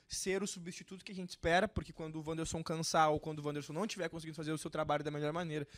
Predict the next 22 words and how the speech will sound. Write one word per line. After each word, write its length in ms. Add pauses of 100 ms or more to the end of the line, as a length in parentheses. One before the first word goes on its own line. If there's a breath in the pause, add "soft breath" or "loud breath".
(220 loud breath)
a 80
gente 140
vai 120
ter 140
o 60
Wesley 340
ali. 260 (400)
É, 280
é 120
um, 1040 (240)
não 100
sei 140
se 80
ele 80
vai 160
sempre 320
conseguir 340
fazer, 320
mas 220
ontem 340
ele 120
conseguiu, 520